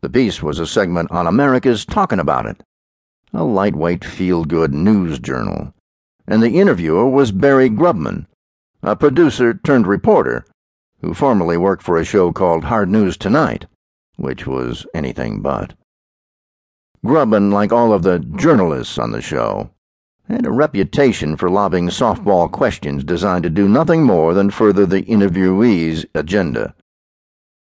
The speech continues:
What the audience didn't know was that the network had recently been acquired by a large Japanese conglomerate,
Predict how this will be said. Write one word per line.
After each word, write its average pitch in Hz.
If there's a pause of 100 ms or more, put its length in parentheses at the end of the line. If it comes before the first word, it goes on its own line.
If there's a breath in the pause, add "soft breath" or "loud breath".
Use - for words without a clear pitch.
(160)
What 73
the 73
audience 73
didn't 65
know 64 (580)
was 110
that 143
the 139
network 143
had 110
recently 120
been 113
acquired 117
by 104
a 104
large 120
Japanese 117
conglomerate, 101